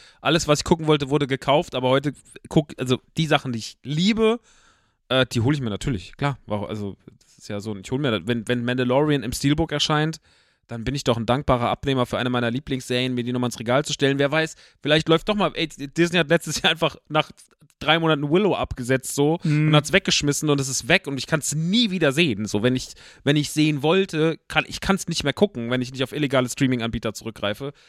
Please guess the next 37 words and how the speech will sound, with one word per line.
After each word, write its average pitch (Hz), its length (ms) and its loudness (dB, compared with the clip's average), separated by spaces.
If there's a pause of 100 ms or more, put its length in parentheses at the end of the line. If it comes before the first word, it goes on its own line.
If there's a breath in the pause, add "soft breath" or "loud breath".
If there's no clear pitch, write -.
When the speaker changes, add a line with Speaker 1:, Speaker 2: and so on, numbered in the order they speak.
(220 soft breath)
Speaker 1:
Und 120 160 -18
das 117 140 -14
ist 139 100 -4
scheiße 175 400 0
und, 110 140 -8
und 110 160 -10
es 107 100 -16
ist - 100 -16
doch 127 80 -10
schön, 139 240 -2
dass 135 140 -8
wir 135 80 -6
das 127 160 -10
auch 117 140 -14
nochmal 127 200 -10
irgendwie 123 200 -8
haben. 170 140 -2
Also 123 100 -4
ich - 80 -8
ver-, 131 200 0
ich 135 100 -14
verstehe 180 420 0
das 156 160 -2
physische 185 460 -2
Medium 156 480 0 (160)
Film 185 400 0 (340 soft breath)
immer 165 220 4
noch 123 180 -2
sehr. 113 400 -2 (580)
So. - 160 -14
Speaker 2:
Ja. 104 140 -8 (800 soft breath)
Ich 131 140 -4
find, 160 260 0
finde 160 240 2
auch 139 80 0
generell, 143 460 2
also 139 360 0